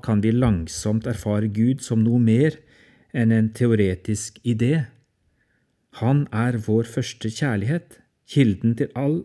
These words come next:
annen kjærlighet. Han er den eneste som er i stand til å elske oss uten betingelser, bare fordi vi er til.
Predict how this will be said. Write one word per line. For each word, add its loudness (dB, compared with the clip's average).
annen 0
kjærlighet. -6
Han 2
er 0
den 0
eneste -2
som -4
er -2
i -8
stand -4
til -4
å -6
elske -4
oss -6
uten -4
betingelser, -8
bare -4
fordi -4
vi -4
er -6
til. -6